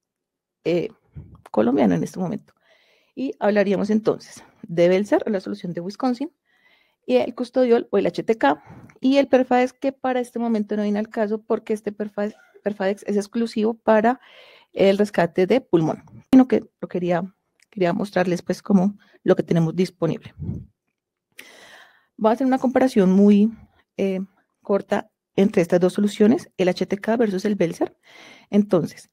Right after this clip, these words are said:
en términos de electrolitos, ambos tienen sodio y potasio.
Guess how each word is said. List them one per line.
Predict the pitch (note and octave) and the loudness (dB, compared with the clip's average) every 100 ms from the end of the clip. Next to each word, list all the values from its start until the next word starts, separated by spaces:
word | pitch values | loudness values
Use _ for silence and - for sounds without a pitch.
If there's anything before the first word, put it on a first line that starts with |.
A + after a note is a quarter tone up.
| - | -6
en | G#3 G#3 | -2 0
términos | A3+ A#3+ C4 C#4 A3+ | 0 -2 -4 -8 -4
de | A#3 G#3+ G3+ | -2 0 -2
electrolitos, | - G#3 G#3 F3+ F3+ B3+ F4 - - - | 0 0 0 -2 0 0 0 -2 -20 -4
ambos | G3 F#3 G3 | -4 -2 -4
tienen | - G#3 G#3 A3 A3+ - _ | 0 2 4 2 -2 -20 _
sodio | - G#3 G3 | -2 0 0
y | |
potasio. | G3+ G#3+ F3+ F3 F#4 | -2 -4 -4 -6 -8